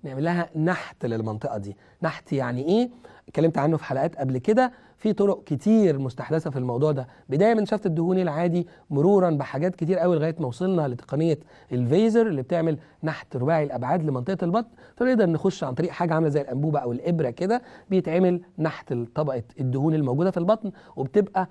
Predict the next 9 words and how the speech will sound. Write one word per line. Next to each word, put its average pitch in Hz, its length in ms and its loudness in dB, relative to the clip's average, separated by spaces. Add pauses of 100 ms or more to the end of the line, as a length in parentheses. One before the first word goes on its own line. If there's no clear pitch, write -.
(160)
متناسقه 151 520 -4
جدًا 135 240 -2
مع 131 180 -4
الجسم، 170 320 -2
والاجراء 151 380 2
ده 156 260 -2
بسيط 139 340 -2
جدًا 139 360 0
دلوقتي، 156 560 0